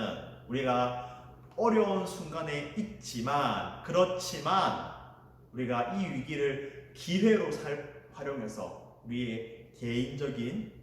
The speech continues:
영성의 시간을 가지고 하나님을 만나면서 우리의 신앙이 자랄 수 있기를 바랍니다.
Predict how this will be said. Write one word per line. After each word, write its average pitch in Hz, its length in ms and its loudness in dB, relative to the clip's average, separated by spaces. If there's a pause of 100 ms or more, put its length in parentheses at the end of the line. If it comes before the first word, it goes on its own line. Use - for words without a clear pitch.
(140)
영성의 127 540 -2
시간을 95 760 -6
가지고 - 540 -6 (920)
하나님을 135 320 0
만나면서 117 1080 0
우리의 117 200 -2
신앙이 120 460 -4 (280)
자랄 123 260 0
수 120 200 -4
있기를 98 420 -4
바랍니다. 98 400 -6